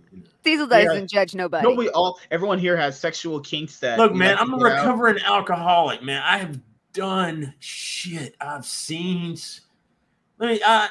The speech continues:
Speaker 1: there, I had, like, seven at-fault accidents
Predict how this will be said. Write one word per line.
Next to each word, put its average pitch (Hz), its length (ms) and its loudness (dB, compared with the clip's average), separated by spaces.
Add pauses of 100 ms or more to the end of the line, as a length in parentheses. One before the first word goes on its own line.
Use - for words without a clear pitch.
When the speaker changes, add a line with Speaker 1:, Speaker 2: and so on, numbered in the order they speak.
Speaker 1:
there, 208 140 -2 (140)
I 240 80 2
had, 262 260 2
like, 180 300 -2
seven 202 680 -2 (200)
at-fault 190 680 0
accidents 139 920 -2